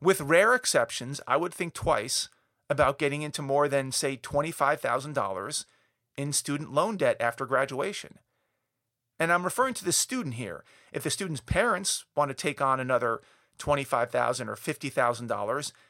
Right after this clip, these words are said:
and share the debt burden, that's up to the parents. But keep in mind, the parents have other things to worry about. They might have other children to help through college.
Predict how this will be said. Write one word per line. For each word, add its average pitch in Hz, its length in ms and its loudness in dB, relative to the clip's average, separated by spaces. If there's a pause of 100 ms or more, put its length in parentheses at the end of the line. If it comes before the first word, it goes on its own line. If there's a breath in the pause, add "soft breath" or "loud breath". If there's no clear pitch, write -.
(260 soft breath)
and 131 160 -2
share 208 360 2
the 190 80 -6
debt 135 260 2
burden, 117 480 -4 (400)
that's 180 220 2
up 226 140 2
to 202 60 2
the 165 80 -2
parents. - 600 -2 (800)
But - 80 -6
keep 214 180 -4
in 175 80 0
mind, 202 180 2
the 139 60 -4
parents 190 320 2
have 165 100 2
other 240 200 2
things 131 260 -6
to 139 80 -6
worry 113 240 0
about. 101 320 -4 (240 soft breath)
They 127 100 -4
might 135 220 0
have 156 160 2
other 120 320 0
children 180 640 -4
to - 80 -4
help 175 160 0
through 170 160 -4
college. 170 500 0